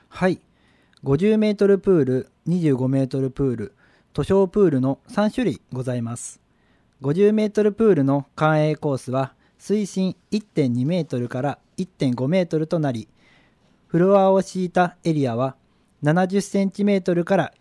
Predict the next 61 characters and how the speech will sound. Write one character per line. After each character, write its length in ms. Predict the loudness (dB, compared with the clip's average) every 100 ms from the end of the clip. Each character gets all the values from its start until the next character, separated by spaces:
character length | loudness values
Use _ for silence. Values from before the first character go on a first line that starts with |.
| -14
一 280 | -8 -2
メ 140 | 0 0
ー 40 |
ト 100 | 0
ル 120 | -2
と 100 | 0
な 140 | -2 -2
っ 20 |
て 140 | -6
お 40 | -10
り 80 | -8
ま 160 | -12
す。 240 | -14 -18 _ _ _ _ _ _ _ _ _ _
ま 120 | 0
た、 280 | 2 0 -2 _ _
環 300 | 2 4 2
営 140 | 0
コ 160 | 2 0
ー 40 |
ス 140 | 2
の 200 | 0 0 -4
ご 120 | -6 -2
利 100 | 0
用 200 | 0 0
は 200 | -2 -6 -20 _ _
中 180 | -4 0
学 200 | 0 0
生 180 | 0 0
以 100 | 2
上 160 | 0
か 160 | 0 -4
ら 160 | -8 -14 _ _ _ _
可 140 | -6 -2
能 180 | -2 -2
と 100 | -4
な 120 | -4
り 100 | -6
ま 160 | -8
す。 220 | -14 -20 _ _ _ _ _ _ _ _ _ _
ま 100 | -8
た、 260 | -2 -2 -2 _
フ 160 | -2 2
ロ 160 | 4
ア 160 | 4 2
エ 80 | 0
リ 140 | 0
ア 60 | 0
に 120 | 0
も 240 | -2 -4 _
環 280 | -6 -2 0
営 100 | -2
コ 160 | 0 -2
ー 60 |
ス 120 | 0 -2
の 220 | -4 -6 _
ご 120 | -2
用 100 | 0
意 100 | 0
が 160 | -2 -4
あ 60 |
り、 120 | -6